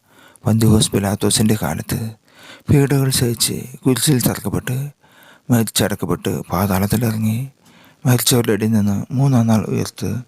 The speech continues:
സ്വർഗത്തിലേക്ക് എഴുന്നള്ളി സർവ്വശക്തിയുള്ള പിതാവായ ദൈവത്തിൻ്റെ വലത് ഭാഗത്തിരിക്കുന്നു. അവിടെ നിന്ന് ജീവിക്കുന്നവരെയും മരിച്ചവരെയും വിധിക്കാൻ വരുമെന്നും ഞാൻ വിശ്വസിക്കുന്നു.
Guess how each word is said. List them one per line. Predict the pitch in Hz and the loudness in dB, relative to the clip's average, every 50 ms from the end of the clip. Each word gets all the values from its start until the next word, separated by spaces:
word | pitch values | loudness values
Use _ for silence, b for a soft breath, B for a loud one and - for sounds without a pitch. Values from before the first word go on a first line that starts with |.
| b b b b b b b b b | b b b b b b b b b
സ്വർഗത്തിലേക്ക് | - - 120 113 117 120 - 127 117 117 117 113 - | -4 -2 -2 0 -2 -2 -2 0 2 2 2 2 0
എഴുന്നള്ളി | 117 101 92 - 92 92 - 131 - _ b b b b b b b b - | -2 -4 -4 -4 -6 -6 -8 -10 -12 _ b b b b b b b b -6
സർവ്വശക്തിയുള്ള | - - 123 113 113 117 120 117 - 127 - - - 147 131 131 - | -4 -2 -2 0 0 -2 -2 -2 -2 -4 -6 -4 -2 -2 0 0 0
പിതാവായ | 131 104 92 87 76 71 73 82 120 120 113 107 110 b b b b b b b b b | 0 0 0 -2 -2 -2 -4 -4 -4 -4 -6 -8 -10 b b b b b b b b b
ദൈവത്തിൻ്റെ | 139 143 135 127 127 - 151 131 139 | 2 2 2 2 0 -2 -2 -2 0
വലത് | 127 120 107 113 110 131 | 0 0 0 -2 -2 -2
ഭാഗത്തിരിക്കുന്നു. | 117 104 104 107 110 117 113 - 127 113 - - 110 107 104 101 104 104 - b b b b b b b b - | -2 0 0 0 0 0 0 0 0 0 0 -2 -4 -4 -4 -4 -8 -10 -16 b b b b b b b b 0
അവിടെ | 101 98 98 110 107 | 2 2 4 4 4
നിന്ന് | 107 110 110 110 110 113 120 - | 2 2 2 2 2 0 0 -2
ജീവിക്കുന്നവരെയും | - - 123 110 110 - - 131 117 117 117 113 127 123 120 | -2 0 0 0 0 2 2 2 4 4 4 4 2 2 2
മരിച്ചവരെയും | 113 104 98 - - 110 98 - - - - - - _ B B B B B B B B B B | 2 0 0 0 -2 -2 -2 -2 -2 -4 -6 -6 -8 _ B B B B B B B B B B
വിധിക്കാൻ | 127 131 127 131 - - 135 135 131 127 117 | 0 2 2 0 0 2 2 4 4 2 2
വരുമെന്നും | 107 - 98 98 104 113 117 117 - - | 2 0 0 0 2 2 2 0 0 -2
ഞാൻ | 98 113 - - - | -2 -2 -2 0 -2
വിശ്വസിക്കുന്നു. | 110 - 110 110 - - - - 113 113 117 | -2 0 0 0 -2 -2 -2 -2 -2 -2 -2